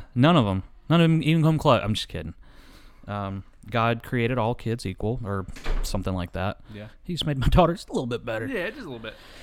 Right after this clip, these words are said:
Speaker 1: Uh, kidding, jokes, jokes, jokes. But no,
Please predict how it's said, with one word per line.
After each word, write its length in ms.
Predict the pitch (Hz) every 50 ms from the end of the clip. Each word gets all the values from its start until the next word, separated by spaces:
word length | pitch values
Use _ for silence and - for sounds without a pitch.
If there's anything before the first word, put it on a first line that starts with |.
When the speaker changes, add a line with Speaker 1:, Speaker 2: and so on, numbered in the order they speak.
| - - - - -
Speaker 1:
Uh, 260 | 135 131 127 123 127 123 - - -
kidding, 360 | - - 196 180 180 175 175 151
jokes, 500 | 131 143 139 139 - - - - - -
jokes, 320 | - 117 110 101 87 -
jokes. 400 | - 98 92 87 - - - - - - - - -
But 420 | 123 113 117 113 110 107 104 - - - - - - - - - - -
no, 280 | 117 117 110 104 101